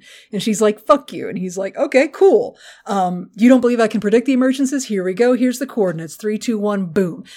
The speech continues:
An emergence pops out right next to them." And he's like, "See, my data's right." And they shoot it down. And he's like, "Give me fifty million credits,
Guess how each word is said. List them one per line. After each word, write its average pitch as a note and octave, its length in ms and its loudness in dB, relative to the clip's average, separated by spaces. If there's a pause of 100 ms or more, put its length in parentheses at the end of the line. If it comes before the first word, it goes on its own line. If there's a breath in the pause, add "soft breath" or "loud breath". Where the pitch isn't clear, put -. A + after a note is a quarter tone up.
(120 loud breath)
An F#3+ 80 -6
emergence A3 380 0
pops F#3 260 -6
out F3+ 160 -2
right F3+ 180 -6
next F3+ 260 -12
to F3+ 100 -14
them." - 240 -12 (1000 soft breath)
And G#3+ 60 -8
he's G3 120 0
like, G3 120 2
"See, D4+ 260 2
my B3 140 2
data's F#3+ 340 0
right." C#4 320 4
And F#3+ 140 0
they F#3 60 -2
shoot F3+ 240 -4
it G3 100 -2
down. G#3+ 160 0
And G3+ 80 -2
he's G3 140 -4
like, F#3+ 100 -2
"Give F3 160 -4
me G#3 100 0
fifty G#3 280 -6
million E3 340 -6
credits, F3+ 460 -4